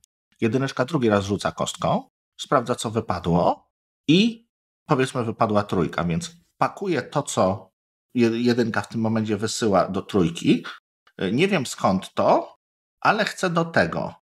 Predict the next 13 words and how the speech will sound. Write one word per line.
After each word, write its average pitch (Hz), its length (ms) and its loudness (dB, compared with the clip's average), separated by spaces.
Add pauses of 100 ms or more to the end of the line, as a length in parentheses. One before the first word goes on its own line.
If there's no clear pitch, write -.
dostać - 460 -2
się. - 180 -8
Tylko 165 260 -6
ten 147 160 0
adres, 123 540 0 (300)
zna 131 240 2
adres 120 400 -2
trójki, 104 400 0
już 131 180 0
nie 131 140 2
wie, 107 160 -4
już, 123 360 0 (120)
y, 107 100 4